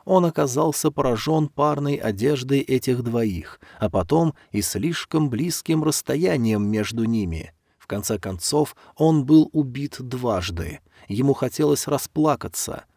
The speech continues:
Совсем недавно он заявлял, что готов съесть Луну — но на самом деле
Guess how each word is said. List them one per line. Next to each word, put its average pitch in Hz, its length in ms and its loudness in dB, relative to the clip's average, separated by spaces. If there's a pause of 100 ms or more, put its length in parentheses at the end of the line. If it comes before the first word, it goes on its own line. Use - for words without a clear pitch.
(140)
Совсем 135 460 0
недавно 120 500 0
он 131 260 -2
заявлял, 113 560 0 (120)
что - 220 -2
готов 139 540 0
съесть 151 580 -2
Луну — 156 580 0 (220)
но 104 140 0
на 98 100 -2
самом 98 380 -2
деле 104 380 2